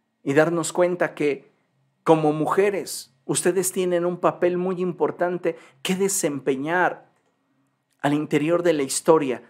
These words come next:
de sus familias, de sus hijos. Esto es sumamente valioso y debemos de aprender a atesorarlo. Mira, considera esto.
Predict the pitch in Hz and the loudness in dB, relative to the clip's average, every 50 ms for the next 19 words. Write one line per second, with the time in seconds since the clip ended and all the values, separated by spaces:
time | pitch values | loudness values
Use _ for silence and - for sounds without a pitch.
0 | _ _ _ 131 135 131 - - 156 - - 147 127 135 147 156 156 151 143 127 | _ _ _ -10 -8 -6 -6 -6 -8 -4 -2 -2 0 0 -2 -4 -4 -4 -4 -4
1 | 120 117 - 135 131 - 143 - - - 160 - - - 156 - - - - - | -4 -4 -4 -6 -6 -6 -6 -6 -6 -6 -6 -10 -12 -16 -16 -18 -18 -20 -20 -20
2 | _ _ _ _ _ _ _ _ _ _ _ _ _ _ _ 226 240 - - 190 | _ _ _ _ _ _ _ _ _ _ _ _ _ _ _ 0 0 0 2 0
3 | 175 170 175 - - - _ - - 247 226 214 185 165 165 170 175 175 180 170 | 0 2 0 -2 -6 -10 _ -2 0 2 2 2 0 -2 -2 -4 -4 -2 0 2
4 | 147 135 127 135 151 156 151 151 - 175 156 - - - - - - 151 147 160 | 2 2 2 2 2 2 2 2 0 -2 -4 -4 -8 -18 -20 -8 -4 2 2 2
5 | 170 196 202 202 185 160 170 175 165 - - - 147 143 139 143 143 175 151 143 | 2 2 0 0 -2 0 2 2 2 2 2 2 4 4 4 2 2 0 0 0
6 | 143 143 147 147 175 190 175 139 107 110 - _ _ _ _ _ _ _ - 131 | -2 -4 -2 -2 2 2 2 2 0 -4 -10 _ _ _ _ _ _ _ -6 -4
7 | 127 123 123 - - 135 123 - - - 117 113 123 120 117 120 113 123 123 - | -2 -2 -4 -2 -2 -2 -2 -2 -4 -4 -2 -2 0 -2 0 -2 -2 -4 -4 -6
8 | - - _ _ _ _ _ _ _ _ _ _ _ _ _ _ _ - 139 156 | -8 -14 _ _ _ _ _ _ _ _ _ _ _ _ _ _ _ 0 0 2
9 | 151 139 139 - 156 151 147 - - 170 165 170 156 151 151 156 156 156 - - | 2 2 0 0 0 0 0 -2 -2 0 2 2 4 2 2 0 -2 -6 -8 -10
10 | - - | -12 -16